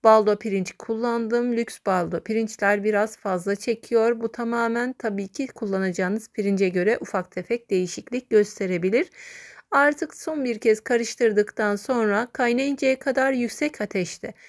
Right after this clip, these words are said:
Kaynadıktan sonra ocağın altını kısıp kısık ateşte tamamen suyunu çekinceye kadar pişiriyorum. Bakın kaynamaya başladı. Artık ocağın altını kısıyorum ve kısık ateşte suyunu çekinceye kadar pişiriyorum.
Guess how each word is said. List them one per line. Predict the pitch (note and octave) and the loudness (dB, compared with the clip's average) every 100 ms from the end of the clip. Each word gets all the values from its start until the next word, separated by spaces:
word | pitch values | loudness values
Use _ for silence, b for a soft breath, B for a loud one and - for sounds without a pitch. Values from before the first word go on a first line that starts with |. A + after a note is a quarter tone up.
| B B _ - | B B _ -4
Kaynadıktan | C4+ D4 D4 C4 C#4 - A#3+ A3+ | 0 2 2 0 -4 -4 -2 -2
sonra | A3+ B3+ A3 | -2 0 0
ocağın | - A#3 G#3+ A#3 C4+ | 2 2 4 0 0
altını | C4 A3 A3 G#3 F#3+ | -2 -2 -2 -4 -4
kısıp | - G#3 G#3+ G3+ | -6 -4 -6 -6
kısık | - G#3 - - | -8 -8 -8 -6
ateşte | A3 A3 G#3 A3+ G#3+ | 2 2 2 -2 -2
tamamen | G#3+ G3+ A#3 A#3+ A3 G#3+ | -2 -2 -2 -2 -2 -4
suyunu | - A#3 G#3+ | -4 -2 -2
çekinceye | G#3 A#3+ - A3+ G3+ F#3 F3+ | -2 -4 -2 0 2 0 0
kadar | G3+ F#3+ A#3 B3 | -2 0 0 0
pişiriyorum. | A#3 G3 G#3 F3+ - - _ _ _ _ _ _ _ _ _ _ _ _ _ _ _ _ _ _ B B B B A#3 | -4 -2 -2 -2 -4 -8 _ _ _ _ _ _ _ _ _ _ _ _ _ _ _ _ _ _ B B B B -4
Bakın | A#3 C#4 | 0 -2
kaynamaya | - B3+ B3 A#3+ A3 G#3+ F#3+ | 2 2 4 2 4 4 4
başladı. | G#3 - A#3+ G3 G3 A3 G#4+ | 2 0 -2 0 2 0 0
Artık | A#3 G#3 A#3+ A3+ | -2 -2 -2 2
ocağın | A3 G3+ F#3+ | 2 2 0
altını | F#3+ F#3 F#3 F#3 E3+ | 0 -2 -4 -6 -6
kısıyorum | - G#3 - B3+ A#3+ A#3+ | -8 -8 -2 2 2 2
ve | G3+ | 0
kısık | - A3+ C4 - | -2 -8 -6 -4
ateşte | F#3+ F#3 F3+ - A#3+ | -2 -2 -4 0 0
suyunu | C#4 D4+ G#3 F#3+ | 0 -4 -2 -2
çekinceye | - G#3+ A3 G3 F#3 F3+ | -4 -6 -4 -2 -2 -2
kadar | - E3+ F#3+ G#3 A3 | -2 0 2 2 -2
pişiriyorum. | - F#3+ - F#2 - - | -8 -8 -4 -2 -2 -6